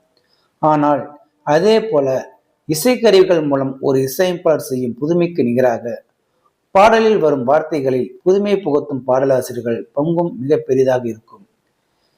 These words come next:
இசையமைப்பாளரின் ராகத்திற்கு ஏற்ப பாட்டில் எந்த வார்த்தைகளை வைத்தால் ரசிகர்கள் தங்களுடன் இணைந்து தாக்கத்தை உருவாக்கும் என்பதை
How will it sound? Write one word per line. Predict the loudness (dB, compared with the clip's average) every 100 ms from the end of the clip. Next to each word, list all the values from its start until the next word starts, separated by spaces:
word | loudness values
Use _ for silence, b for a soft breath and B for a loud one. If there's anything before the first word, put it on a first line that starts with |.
| _ _
இசையமைப்பாளரின் | -2 2 2 2 2 2 4 4
ராகத்திற்கு | 2 0 -2 -6 -6
ஏற்ப | -4 -4 -2 -4 -4 -8
பாட்டில் | 0 0 0 -4 -4 -8 -4
எந்த | -2 0 2 2
வார்த்தைகளை | 2 2 -2 -2 -2
வைத்தால் | -4 -4 -4 -4 -4
ரசிகர்கள் | -6 0 2 2 0
தங்களுடன் | 0 -2 0 0
இணைந்து | -2 -4 -2 -2 0
தாக்கத்தை | 0 0 -2 -2
உருவாக்கும் | -2 -2 -2 -6 -8
என்பதை | -6 -6 -6 -8